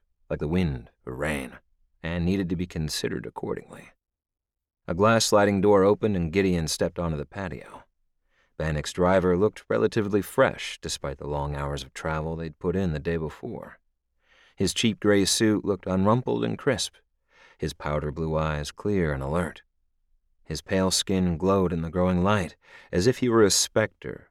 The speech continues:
come to haunt Bannock for all the considerable wickedness he'd done in his life. He was carrying a pot of coffee in one hand and a cup in the other.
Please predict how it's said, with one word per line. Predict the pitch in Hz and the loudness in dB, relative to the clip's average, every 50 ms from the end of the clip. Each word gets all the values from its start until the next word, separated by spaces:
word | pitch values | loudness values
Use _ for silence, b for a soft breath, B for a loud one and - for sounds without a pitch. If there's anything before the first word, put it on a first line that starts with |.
| _ _ | _ _
come | - 76 76 | -10 -8 -6
to | 71 67 | -6 -6
haunt | 76 85 82 80 80 - | -4 -4 -4 -4 -4 -4
Bannock | - 80 80 82 82 80 76 - | -4 -2 -2 -2 -2 -4 -6 -6
for | - 85 85 | -6 -4 0
all | 85 87 90 90 85 | 0 2 2 0 0
the | 87 85 | -2 -4
considerable | - - 85 80 76 - - - 87 92 92 90 82 90 87 85 82 | -4 -4 -4 -4 -4 -4 -4 -2 -2 0 0 0 0 0 0 0 -2
wickedness | 80 85 85 87 78 71 67 64 65 65 64 - - - - | -2 -4 -4 -4 -6 -8 -8 -8 -12 -14 -12 -10 -10 -8 -8
he'd | - 76 67 64 67 | -8 -10 -10 -10 -8
done | 69 73 73 73 69 67 | -8 -6 -4 -4 -6 -6
in | 67 65 | -8 -12
his | 65 64 - | -14 -16 -14
life. | 67 69 71 69 69 - - _ _ _ _ _ _ _ _ _ _ _ _ _ _ _ _ _ _ _ _ _ | -12 -12 -10 -10 -12 -14 -18 _ _ _ _ _ _ _ _ _ _ _ _ _ _ _ _ _ _ _ _ _
He | _ - | _ -8
was | 78 73 | -8 -4
carrying | - - 92 90 87 82 80 | -2 2 2 2 2 2 0
a | 76 | -2
pot | - 87 80 78 | -2 -2 -2 -2
of | 73 - | -4 -6
coffee | - - - 78 80 - - | -8 -8 -8 -8 -8 -10 -10
in | 69 76 78 | -8 -6 -4
one | 80 78 71 | -4 -4 -4
hand | 71 71 73 78 80 78 | -4 -4 -4 -4 -4 -4
and | 73 76 | -4 -6
a | 73 | -8
cup | - - 92 85 69 - _ | -8 -8 -6 -6 -8 -8 _
in | - 71 | -12 -12
the | 65 73 78 | -8 -6 -6
other. | 78 78 65 65 - - - | -6 -6 -8 -10 -14 -18 -20